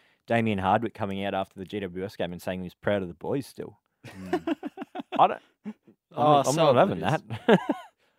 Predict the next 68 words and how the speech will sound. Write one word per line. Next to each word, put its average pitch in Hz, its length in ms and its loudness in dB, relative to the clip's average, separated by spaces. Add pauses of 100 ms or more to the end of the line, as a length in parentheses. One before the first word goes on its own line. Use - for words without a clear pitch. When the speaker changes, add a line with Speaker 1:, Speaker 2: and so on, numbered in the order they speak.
(300)
Speaker 2:
Can 160 120 2
Speaker 1:
How 196 40 6
Speaker 2:
I 185 40 6
Speaker 1:
can 202 60 6
Speaker 2:
have 175 80 4
Speaker 1:
you 160 40 2
be 165 60 2
Speaker 2:
another 170 140 4
Speaker 1:
proud 165 40 0
Speaker 2:
weird 160 140 0
Speaker 1:
of - 40 -16
Speaker 2:
take 151 200 0
of 147 60 -2
the 139 60 -2
week? 214 220 -8
Speaker 1:
Yeah, 196 100 0
go 110 140 -2
for 370 60 2
it. - 80 0
Speaker 2:
<laughs> 415 180 0
Speaker 1:
Let's, - 0 -
Speaker 2:
Let's - 180 -8
Speaker 1:
let's 311 180 -4
Speaker 2:
go 214 120 0
Speaker 1:
do 196 80 6
Speaker 2:
for - 80 6
Speaker 1:
it, - 80 -6
yeah. 175 140 2
Speaker 2:
four. 156 240 0 (180)
Speaker 1:
Mm. 117 100 -6
Speaker 2:
Sunday 233 380 0
Footy 165 320 -2
Show. 147 220 -4
Speaker 1:
Let's 101 100 -6
just 247 140 -8
call 226 160 6
the 143 100 6
podcast 143 400 2
the - 80 -12
weird 95 160 -6
Speaker 2:
The 165 40 2
weird 165 100 4
Speaker 1:
take - 80 0
Speaker 2:
take 147 160 2
Speaker 1:
of 143 80 0
the 131 60 0
Speaker 2:
of - 20 0
the 139 100 2
Speaker 1:
week, 110 140 -6
Speaker 2:
week. - 100 -18
It's 131 200 -6
the 131 240 0
Josh 160 280 0
Gibson 127 240 -2
Memorial 127 380 2
Podcast 117 520 -4
with 120 240 0
the 123 80 0
weird 123 220 -2
take 117 200 -6
of 104 80 -6
the 101 40 -6
week. 101 220 -6 (100)
Speaker 1:
<laughs> 262 140 -6
Speaker 2:
Uh, 151 340 2 (140)
uh, 180 140 -2 (360)
uh, 135 240 -12
Purple, 160 420 -4